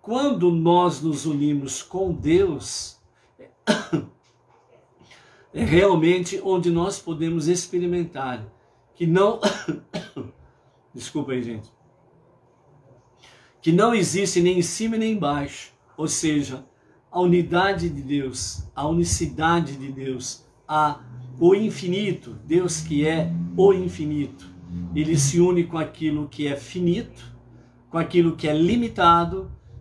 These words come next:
com aquilo que é o mundo, junto com o ser humano, então faz com que haja realmente a possibilidade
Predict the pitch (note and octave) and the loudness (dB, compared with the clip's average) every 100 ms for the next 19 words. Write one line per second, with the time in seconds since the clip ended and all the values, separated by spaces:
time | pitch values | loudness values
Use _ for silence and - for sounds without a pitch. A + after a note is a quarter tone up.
0 | - - D#3 D3+ D#3+ D#3 D#3+ - D3+ D3 | -16 -8 -8 -4 -2 -2 -2 -2 0 2
1 | D3+ D#3 D3+ - - _ _ _ - - | 2 0 -4 -12 -20 _ _ _ -20 -20
2 | - - F#3 F3+ F#3 F3 B2+ A#2 A2+ - | -18 -4 -2 4 6 6 4 -6 -10 -14
3 | - B2+ C#3+ E3 D3+ C#3+ D3+ D3 - F3+ | -16 -10 0 0 0 -6 -10 -8 -2 2
4 | E3+ D3 D3+ F3+ D#3+ B2+ - - _ - | 2 2 0 0 -2 -6 -14 -20 _ -8
5 | D3 D3 D#3+ D3 D#3 D#3 - D3+ - D#3 | -6 -4 -4 -4 -4 -4 -4 -8 -4 0
6 | C#3+ D3+ D3 D3 D3 D#3+ C#3+ D3+ D3 D3+ | 2 2 0 -6 -4 -2 -2 -2 -4 -8
7 | - F3 - E3 E3+ D#3 B2+ A#2+ A#2 A2 | -6 -6 -4 -4 -4 -4 -6 -8 -12 -18